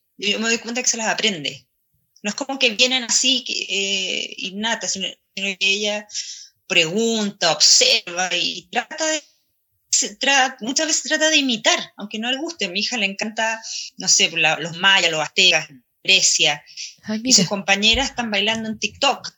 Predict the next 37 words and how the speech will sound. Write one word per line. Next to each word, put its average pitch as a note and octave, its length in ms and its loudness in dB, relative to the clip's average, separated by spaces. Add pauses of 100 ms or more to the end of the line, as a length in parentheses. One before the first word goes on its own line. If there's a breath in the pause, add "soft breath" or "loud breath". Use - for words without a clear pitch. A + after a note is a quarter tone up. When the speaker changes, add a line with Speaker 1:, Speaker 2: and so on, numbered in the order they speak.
(380 loud breath)
Speaker 1:
Entonces, G#3+ 640 6
Speaker 2:
<laughs> F#3+ 800 4
Speaker 1:
pero B3 200 6
ella E4+ 280 8
igual C4+ 260 4
se D#4+ 200 4
trata D4 440 4
como D4+ 180 4
de, C4+ 460 6 (300 loud breath)
de, - 360 -12
de, A#3+ 600 0
como B3 140 -4
que B3+ 100 4
lo C4+ 100 8
hace, E4 340 4 (200)
eh, A3+ 400 -4 (680)
de A#3 60 0
alguna D#4 500 -4 (340)
manera, F4 260 2 (160)
no C#4+ 140 -4
sé, F4+ 280 2
no B3+ 160 -4
sé - 260 2
por F#4 160 -8
qué F#4 120 0
lo F#4 100 0
hará, G4 180 2
pero C#4 200 4
yo D#4+ 220 2
observo F#4+ 500 0
que F4 160 0
ella F4+ 220 -2
trata F4+ 300 -6
de F#4 80 -4
imitar E4+ 280 -6
algunas E4+ 420 -8
cosas. - 400 -4